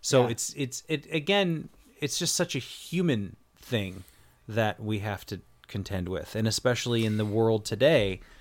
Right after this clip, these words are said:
Speaker 2: Yeah.
Speaker 1: Ugh. I, I
Speaker 2: We're covered in nerves, dude.
Speaker 1: <laughs>
Speaker 2: We're always gonna be too hot, too cold. Do you know what I mean? Our stomachs
Speaker 1: Mm-hmm.
Speaker 2: are gonna hurt. We're gonna have headaches. Our legs are fucked up. Got fucking autoimmune dis-, disease, whatever.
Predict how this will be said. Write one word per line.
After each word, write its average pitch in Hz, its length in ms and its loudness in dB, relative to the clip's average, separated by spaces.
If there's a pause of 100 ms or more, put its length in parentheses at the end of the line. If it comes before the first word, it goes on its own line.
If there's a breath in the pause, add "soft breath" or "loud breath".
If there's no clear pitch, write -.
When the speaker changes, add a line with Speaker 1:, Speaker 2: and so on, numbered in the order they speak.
(240 soft breath)
Speaker 2:
Yeah. 151 260 2
Speaker 1:
Ugh. 135 280 2 (1800 loud breath)
I, 110 260 0
I 117 40 2
Speaker 2:
We're 196 140 0
covered 269 360 -2
in 220 220 -2
nerves, 208 560 -2
dude. 117 360 -2
Speaker 1:
<laughs> 220 100 10
Speaker 2:
We're 160 180 -2
always 180 320 2
gonna 165 200 -4
be 143 160 -4
too 185 260 -4
hot, 160 440 4
too 156 160 -10
cold. 135 500 -2 (480 loud breath)
Do 185 80 -8
you 214 60 0
know 233 60 4
what 220 100 6
I 202 40 6
mean? 208 180 4
Our 170 100 2
stomachs 117 380 4
Speaker 1:
Mm-hmm. 120 80 2
Speaker 2:
are 131 80 -2
gonna 151 120 -4
hurt. 147 280 -2
We're 139 80 -12
gonna 139 120 -4
have 131 100 -4
headaches. 139 440 0
Our 131 100 -12
legs 127 300 -6
are 123 40 -10
fucked 135 360 -6
up. 127 220 -4 (200)
Got 131 240 -4 (120)
fucking 123 580 -8
autoimmune 131 500 -4
dis-, 131 140 -6 (300)
disease, 127 500 -6
whatever. 143 500 2